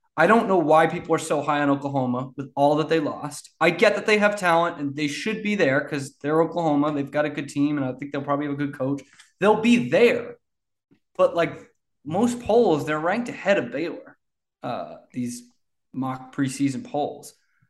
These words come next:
uh, in the top ten. And I'm like, "You think you're gonna get, like, twenty nineteen Dylan Gabriel?"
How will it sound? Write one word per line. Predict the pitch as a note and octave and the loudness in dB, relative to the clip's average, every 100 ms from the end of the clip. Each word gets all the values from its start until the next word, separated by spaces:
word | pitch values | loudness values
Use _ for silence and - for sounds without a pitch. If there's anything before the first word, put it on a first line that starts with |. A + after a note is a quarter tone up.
| _ | _
uh, | C3+ B2+ A#2+ | -6 -4 -2
in | C3+ | -2
the | B2+ | -2
top | - C3 - | -4 -6 -6
ten. | G3+ F3+ - - _ _ _ _ _ | -6 -6 -6 -16 _ _ _ _ _
And | D3+ | -8
I'm | D3 | -4
like, | D3 B2+ A#2+ - _ _ _ _ _ - - - - - _ _ _ - | -2 -2 -4 -14 _ _ _ _ _ -20 -20 -20 -20 -20 _ _ _ -14
"You | F#3+ | -2
think | B3 A#3+ | 0 2
you're | A3 | 2
gonna | G#3+ D#3 | 2 2
get, | C3+ D#3+ - | 2 2 4
like, | D#3 C3 | 2 0
twenty | - E3+ | -2 -2
nineteen | E3+ D#3 C#3 D#3 E3 D3 | 0 0 -2 -4 -2 0
Dylan | D3+ D3 | 2 2
Gabriel?" | C3 C3+ E3 G#3+ B3 G#3+ - | 4 2 2 0 0 -2 -8